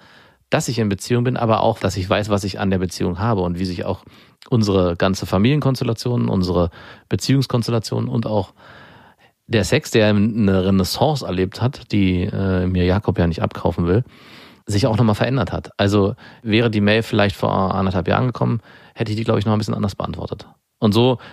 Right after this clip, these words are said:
merke ich auch, dass einfach der Prozess, äh, fluide bleibt.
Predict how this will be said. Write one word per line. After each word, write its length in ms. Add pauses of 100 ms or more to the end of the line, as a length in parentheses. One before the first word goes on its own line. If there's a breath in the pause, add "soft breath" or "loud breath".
merke 260
ich 60
auch, 80
dass 160
einfach 240
der 120
Prozess, 500
äh, 560
fluide 360
bleibt. 400